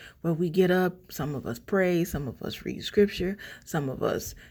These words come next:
you know, are trying to take care of our kids, take care of our family, have our own routine.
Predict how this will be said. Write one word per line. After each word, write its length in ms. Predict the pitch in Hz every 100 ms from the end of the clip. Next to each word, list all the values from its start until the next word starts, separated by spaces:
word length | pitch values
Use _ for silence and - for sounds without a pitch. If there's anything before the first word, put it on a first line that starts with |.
| -
you 140 | 143
know, 160 | - -
are 220 | - - -
trying 240 | - -
to 80 | -
take 200 | 165 -
care 160 | 135 -
of 80 |
our 120 | - 208
kids, 500 | - 202 180 165 -
take 200 | - -
care 180 | 202
of 60 | -
our 120 | -
family, 440 | - 190 180 175 175
have 180 | 117
our 180 | - -
own 280 | 175 175 160
routine. 600 | 165 - 220 175 147